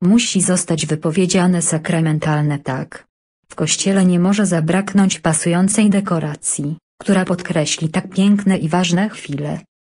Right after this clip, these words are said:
Idealnym rozwiązaniem jest przymocowanie do frontu ławek półkul z margaretek. Z dodatkiem delikatnej wstążeczki tworzą one oryginalne kwiatowe punkty.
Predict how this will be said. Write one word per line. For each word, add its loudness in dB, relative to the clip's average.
Idealnym 4
rozwiązaniem 2
jest 0
przymocowanie 0
do 0
frontu 0
ławek 0
półkul 0
z -2
margaretek. -2
Z 0
dodatkiem 0
delikatnej -2
wstążeczki 0
tworzą 0
one 4
oryginalne 2
kwiatowe 0
punkty. -4